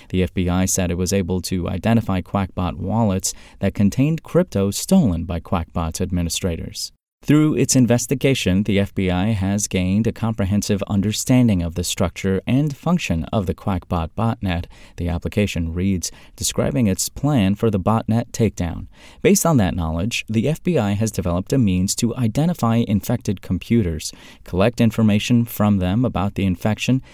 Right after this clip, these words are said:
disconnect them from the Quackbot botnet, and prevent the Quackbot administrators from further communicating with those infected computers. Quackbot uses a network of tiered systems, described as Tier one, Tier two, and Tier three,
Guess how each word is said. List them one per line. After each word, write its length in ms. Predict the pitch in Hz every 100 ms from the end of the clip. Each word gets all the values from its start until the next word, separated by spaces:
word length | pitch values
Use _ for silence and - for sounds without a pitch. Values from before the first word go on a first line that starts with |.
| - -
disconnect 560 | - - - 104 92 -
them 240 | 85 104
from 240 | - 104
the 80 | 90
Quackbot 540 | - 120 117 - 87 82
botnet, 440 | 131 143 95 92 - - -
and 180 | 92 87
prevent 400 | - 85 117 127
the 80 | 101
Quackbot 540 | - 90 - 92 87
administrators 760 | 85 90 90 - 92 87 87 -
from 220 | 101 92
further 360 | - 147 127
communicating 760 | 110 - 147 190 - 95 92 95 - -
with 260 | 120 139 -
those 320 | 92 85 85
infected 500 | 90 - 85 - 85
computers. 720 | - 78 - 139 95 - - - _ _
Quackbot 400 | - 208 - 135 -
uses 460 | 123 135 139 135 -
a 60 |
network 420 | 113 131 - 139 123
of 140 | 113
tiered 440 | - 135 123 120 113
systems, 640 | - - 107 - 92 - -
described 520 | 87 - 87 85 101
as 200 | 87 -
Tier 240 | - 87
one, 340 | 80 110 117 113
Tier 280 | - 87
two, 280 | 80 - 101
and 140 | 95 85
Tier 240 | 95 85
three, 480 | 82 95 101 90